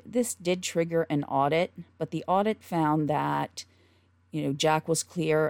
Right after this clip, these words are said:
of all of the accusations that the television reporter was making. So after all of that was said and done, the television station actually, you know, issued a mea culpa and even donated towards the Vietnam Veterans Memorial.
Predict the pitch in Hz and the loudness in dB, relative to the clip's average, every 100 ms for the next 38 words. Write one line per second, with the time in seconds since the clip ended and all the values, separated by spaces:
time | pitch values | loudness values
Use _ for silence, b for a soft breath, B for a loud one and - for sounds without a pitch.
0 | - 139 143 143 - 151 151 147 147 147 | 0 0 2 0 -2 0 0 0 -4 -6
1 | 135 135 151 180 175 - 175 160 160 147 | -6 -6 -6 -4 -2 -2 -2 -2 -2 -4
2 | 156 165 147 143 147 143 139 147 - 139 | -6 -4 -2 -2 -4 -4 -6 -6 -6 -4
3 | 135 139 139 143 160 - 143 139 147 b | -4 -6 -4 -4 -4 -6 -8 -8 -10 b
4 | b b b _ - 165 - 190 208 233 | b b b _ 0 2 4 0 0 -2
5 | 185 170 160 156 151 147 - 151 143 139 | 0 2 2 0 -2 -4 -2 -2 -2 -2
6 | 143 214 220 147 151 156 - - 160 156 | 2 2 2 2 0 -4 -10 -4 -2 -2
7 | 151 156 - - 214 240 175 180 180 - | -2 -4 -6 -6 -2 0 -2 -2 -4 -2
8 | 143 - 147 - 135 139 - 143 135 135 | -4 -4 -6 -4 -6 -6 -6 -4 -2 -2
9 | 135 - b b b _ 151 135 - 160 | -4 -8 b b b _ -2 0 2 0
10 | 160 151 143 139 135 131 - 180 180 - | 0 0 0 0 0 -2 -2 0 0 2
11 | 180 170 - b b _ - 156 147 143 | 0 0 -4 b b _ -2 0 0 -2
12 | 185 190 185 160 160 156 147 143 139 - | -4 -2 0 4 4 4 2 0 -2 -6
13 | 156 147 143 - 143 143 131 135 131 131 | 0 0 0 -4 -4 -2 -2 -2 -2 -2
14 | 135 135 127 135 135 135 123 123 120 110 | -4 -6 -6 -4 -2 -2 -4 -4 -4 -4
15 | 127 | -6